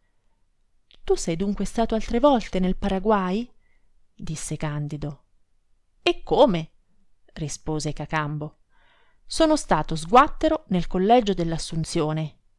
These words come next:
e conosco il governo de los Padres quanto le strade di Cadice. Che cosa meravigliosa che è quel governo! Il regno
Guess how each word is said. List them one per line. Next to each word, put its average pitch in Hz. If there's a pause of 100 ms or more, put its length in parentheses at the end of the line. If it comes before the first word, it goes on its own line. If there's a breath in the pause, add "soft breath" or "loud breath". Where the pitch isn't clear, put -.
(220)
e 208
conosco 180
il 160
governo 214
de 156
los 156
Padres 160 (460 soft breath)
quanto 170
le 226
strade 320
di 190
Cadice. - (1040 soft breath)
Che -
cosa 269
meravigliosa 165
che 160
è 160
quel 165
governo! 160 (720 soft breath)
Il 311
regno 175